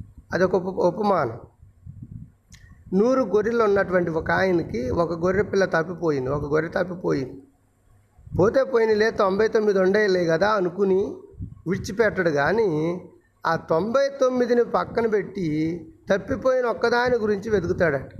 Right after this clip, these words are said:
ఎంత శ్రద్ధ చూపిస్తున్నాడో చూడండి ఇక్కడ తప్పిపోయిన వాటిని గురించి. అది దొరికిన తర్వాత తన భుజాల మీద వేసుకొని, ఎత్తుకొని ఇంటికి తీసుకొచ్చి, అది దొరికినందున దానిని బట్టి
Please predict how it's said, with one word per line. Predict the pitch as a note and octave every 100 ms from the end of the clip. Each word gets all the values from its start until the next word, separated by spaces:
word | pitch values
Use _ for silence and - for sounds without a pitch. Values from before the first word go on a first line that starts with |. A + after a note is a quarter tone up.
| - -
ఎంత | E3 F#3+
శ్రద్ధ | G3 - E3+ F3+ A3+ A#3+
చూపిస్తున్నాడో | A3 G3 - F3+ E3+ F3
చూడండి | F#3+ E3+ D#3+ D3
ఇక్కడ | C#3 D#3+
తప్పిపోయిన | - F#3+ F#3 A3 G#3 F#3
వాటిని | F3 D#3 D#3+
గురించి. | D#3+ C#3 - - - - - _ _ _ _ _ - - _ - - - - _ _ - - - - - - G3+
అది | G#3+
దొరికిన | F3 G#3+ B3 C#4 C4+
తర్వాత | A#3+ A3+ A3+ A#3+ A#3+
తన | A3+ G3+
భుజాల | F3 F3+ A3 A#3
మీద | A#3 G#3+
వేసుకొని, | F3+ F#3 F#3 - A3 B3+ B3
ఎత్తుకొని | F3 E3 F#3+ G#3+ A3+ A3+
ఇంటికి | E3+ F#3+
తీసుకొచ్చి, | F3+ F#3+ - G#3+ G3+ A#3 G#3+ C#3 - - _ - - - -
అది | F#3 D#3+
దొరికినందున | D#3 G3 B3+ C#4 C#4 C4+ B3 G#3 F#3 - - - - - - -
దానిని | F3 A3 A#3 A#3
బట్టి | G3+ E3 F3+ D3 C#3+ E3 F#3 F#3